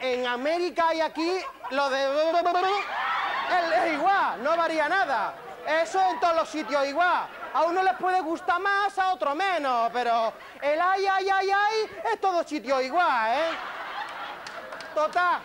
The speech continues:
que estaban ellos y el americano le estaba diciendo a mi, a mi sobrina, le estaba diciendo, "Déjame que te toque el wiwichu". Puede sonar fuerte lo que estoy diciendo. Ya, yo lo pillé allí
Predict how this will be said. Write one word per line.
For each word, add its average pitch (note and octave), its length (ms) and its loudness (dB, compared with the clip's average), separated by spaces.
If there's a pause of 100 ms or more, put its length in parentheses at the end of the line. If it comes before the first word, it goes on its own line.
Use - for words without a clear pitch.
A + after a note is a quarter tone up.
(200)
que C4+ 120 0
estaban D#4 400 0
ellos E4+ 300 0 (120)
y C4 100 -4
el C#4 80 0
americano C4 520 -2
le D#4+ 80 2
estaba D4 240 -2
diciendo C4+ 480 -4
a C4+ 40 -4
mi, C4 520 -4
a - 100 -4
mi B3 140 -6
sobrina, C4 320 -6
le C#4+ 80 -4
estaba C4+ 220 -4
diciendo, A#3 600 -4 (380)
"Déjame A#3 680 -4
que A#3 220 -6
te A3+ 100 -8
toque A3 200 -8
el A3+ 80 -6
wiwichu". A#3 560 -8 (3500)
Puede G#3+ 220 -2
sonar C4 360 -4
fuerte C4 400 -2
lo D#4 80 0
que G#3 80 -6
estoy G#3+ 180 -8
diciendo. B3 500 -2 (1120)
Ya, A#3+ 360 -2
yo A#3+ 180 2
lo D4 200 2
pillé D4 440 0
allí B3+ 420 0